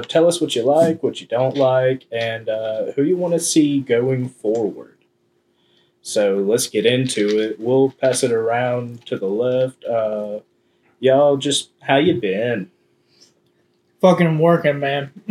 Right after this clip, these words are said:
Speaker 2: <laughs> Working, busy. Got some things coming up.
Speaker 1: Mm-hmm.
Speaker 2: Is this getting released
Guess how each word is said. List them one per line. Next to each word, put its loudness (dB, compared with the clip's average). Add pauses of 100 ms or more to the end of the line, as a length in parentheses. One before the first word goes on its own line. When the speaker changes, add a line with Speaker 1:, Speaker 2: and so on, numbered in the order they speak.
(220)
Speaker 2:
<laughs> 2
Working, 6 (380)
busy. 4 (580)
Got 6
some 0
things 4
coming 4
up. 4 (1200)
Speaker 1:
Mm-hmm. -16 (100)
Speaker 2:
Is 0
this 0
getting 2
released -2